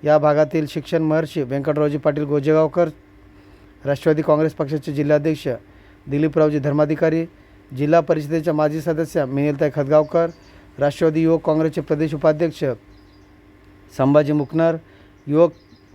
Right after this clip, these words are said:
राष्ट्रवादी काँग्रेस पक्षाचे नांदेड जिल्ह्याचे कार्याध्यक्ष स्वप्नील इंगळे पाटील, वसंतरावजी सुगावे व शहरातील व तालुक्यातील सर्व पदाधिकाऱ्यांच्या उपस्थितीमध्ये या कार्यक्रमाच्या पॉम्पलेटचे अनावरण करण्यात आले. यावेळी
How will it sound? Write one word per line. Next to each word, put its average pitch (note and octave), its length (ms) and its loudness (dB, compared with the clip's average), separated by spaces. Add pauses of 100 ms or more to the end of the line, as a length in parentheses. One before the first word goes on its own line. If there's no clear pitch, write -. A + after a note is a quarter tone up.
(120)
राष्ट्रवादी D#3 440 -2
काँग्रेस D#3 340 0
पक्षाचे D#3+ 460 -4
नांदेड D3 320 -2
जिल्ह्याचे D3+ 340 -2
कार्याध्यक्ष D3 880 -4 (480)
स्वप्नील D3+ 340 2
इंगळे D3+ 200 4
पाटील, D#3 400 0 (560)
वसंतरावजी D3+ 560 0
सुगावे D#3+ 520 0 (540)
व D#3 140 2
शहरातील D#3+ 500 0 (120)
व D3+ 180 -2
तालुक्यातील D#3 460 0
सर्व E3+ 260 0
पदाधिकाऱ्यांच्या D#3 680 -2
उपस्थितीमध्ये D#3 680 -4 (520)
या D#3 140 4
कार्यक्रमाच्या D#3+ 720 0 (760)
पॉम्पलेटचे D#3 500 0
अनावरण D3+ 380 2
करण्यात D3+ 340 0
आले. C#3+ 220 0 (540)
यावेळी D#3+ 400 4